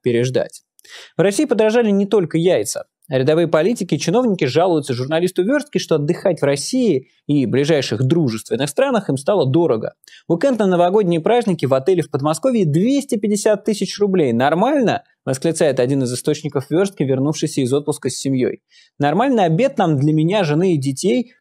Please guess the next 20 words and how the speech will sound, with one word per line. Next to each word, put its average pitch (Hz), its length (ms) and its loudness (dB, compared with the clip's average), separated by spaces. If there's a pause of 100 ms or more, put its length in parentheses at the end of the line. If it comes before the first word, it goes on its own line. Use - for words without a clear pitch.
тридцать 247 500 0
тысяч". 165 540 -2
Ну 160 100 2
да, 151 160 2
с - 100 -10
алкоголем 135 540 0
и 127 40 0
рыбой, 156 380 0 (160)
морепродуктами. 139 920 0 (300)
Чиновник, 247 380 0
работающий 190 420 2
с - 80 -14
московской 175 440 -2
мэрией, 180 340 2
винит 165 300 0
в - 20 2
росте 175 240 -2
цен 208 300 0
западные 156 400 0
страны. 165 480 0